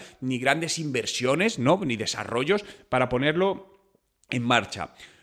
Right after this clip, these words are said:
Potencia tu canal de YouTube, los vídeos. Recuerda que YouTube es un buscador, la gente busca ahí información de empresas, de productos, de servicios, por lo que es muy importante que te crees una estrategia con cierta frecuencia de creación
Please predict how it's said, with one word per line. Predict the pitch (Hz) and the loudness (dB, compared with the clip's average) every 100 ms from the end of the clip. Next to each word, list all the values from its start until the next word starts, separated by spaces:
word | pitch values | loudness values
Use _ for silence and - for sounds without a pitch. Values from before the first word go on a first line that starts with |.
| _ | _
Potencia | 170 180 214 233 262 262 | 2 4 2 2 -4 -2
tu | 190 147 127 117 | 0 2 0 -4
canal | 135 123 135 160 | -6 -4 -2 -2
de | 156 120 | -2 -4
YouTube, | 110 131 101 85 - | 0 0 0 -4 -8
los | - 113 107 | -6 -4 0
vídeos. | 147 131 98 76 | 2 2 0 -2
Recuerda | 107 107 180 208 | -4 -2 -2 -2
que | - 135 | -2 -4
YouTube | 139 202 226 | -2 -4 -2
es | 180 | -4
un | 196 190 | -4 -4
buscador, | 180 - - 127 135 | -4 -6 -4 -2 0
la | 95 | -2
gente | - 165 202 | -6 -4 -2
busca | 113 127 240 - - | -2 -2 -2 -2 -4
ahí | 98 156 | 0 0
información | 127 104 95 104 175 | 0 -2 -4 -4 -4
de | 190 | -4
empresas, | 120 127 131 95 90 | -6 -8 -10 -12 -14
de | 98 | -14
productos, | 98 123 165 - 98 95 | -8 0 0 0 -8 -8
de | |
servicios, | - 95 170 - 87 - - - | -6 0 0 0 -4 -6 -18 -8
por | 131 131 | -2 -2
lo | 117 | -2
que | 147 | -4
es | 165 | -6
muy | 202 220 | -4 -4
importante | 202 156 - 135 147 196 202 - - | -2 -4 0 0 2 0 0 -10 -2
que | 135 | 0
te | 120 | 2
crees | 120 135 151 | 2 2 2
una | 165 143 - - | 0 0 -2 -6
estrategia | 120 - 104 139 160 160 | -8 -6 -4 -2 0 0
con | 139 139 | 0 -2
cierta | 247 262 | -6 -8
frecuencia | 247 156 147 151 190 | -6 -4 -4 -2 -2
de | 160 180 185 - _ | -2 -4 -8 -18 _
creación | 139 135 - 180 190 | -4 -2 0 0 0